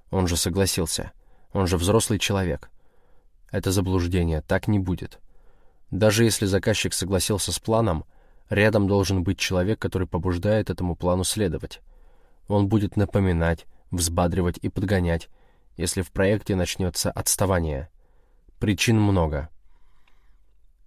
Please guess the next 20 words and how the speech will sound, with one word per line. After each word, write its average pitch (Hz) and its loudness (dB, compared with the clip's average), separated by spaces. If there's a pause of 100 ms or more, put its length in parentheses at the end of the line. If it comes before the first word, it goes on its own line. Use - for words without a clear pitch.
(200)
В 90 -4
вашем 123 2
плане 113 2
есть 98 -2
скучные 101 -2
дела, 101 0 (400)
которые 95 2
все 120 0
хотят 95 -2
задвинуть 87 0
на 90 0
потом. 85 -4 (600)
Например, 95 4 (240)
собирать 113 4
для 101 2
вас 98 2
факты 107 -2
или 104 0
вычитывать 90 -2
тексты. - -4